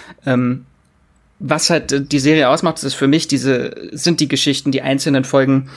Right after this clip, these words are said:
die, äh, wirklich viel von der Science Fiction aufgreifen und von der Wissenschaft, alles was mit, äh, Multiversumstheorie und Quantentheorie irgendwie und, also alles verschiedene Szenarien und Theorien, die immer von Folge zu Folge, äh,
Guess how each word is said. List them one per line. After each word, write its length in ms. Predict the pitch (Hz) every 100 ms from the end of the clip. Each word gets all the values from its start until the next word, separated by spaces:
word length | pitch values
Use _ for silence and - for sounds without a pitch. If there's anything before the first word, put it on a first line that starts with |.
| - - - -
die, 280 | 139 135 131
äh, 280 | 139 127 123
wirklich 440 | 170 170 160 -
viel 360 | - 160 156 151
von 220 | - 143
der 120 | 139
Science 340 | 135 139 127 -
Fiction 380 | 175 - -
aufgreifen 800 | 147 139 135 - - 135 139 147
und 140 | - 135
von 180 | - 135
der 140 | 127
Wissenschaft, 440 | 143 147 - 131 -
alles 280 | 143 139 -
was 280 | 131 -
mit, 340 | 131 127 - -
äh, 400 | 127 123 123 131 - - - - -
Multiversumstheorie 1120 | - 139 151 156 139 139 151 147 - 139 139 143
und 80 |
Quantentheorie 720 | 151 151 147 151 143 135 135 135
irgendwie 400 | 131 131 135 135
und, 200 | 131 131 _ - -
also 200 | 139 143
alles 300 | - 196 202
verschiedene 840 | - 170 - 185 190 185 175 165 165
Szenarien 580 | - 156 151 160 170 147
und 140 | 139
Theorien, 420 | - 147 131 147
die 140 | 143 -
immer 200 | 151 135
von 200 | - 127
Folge 260 | 143 135
zu 140 | 135 -
Folge, 400 | 127 131 127 127 - - -
äh, 280 | - 127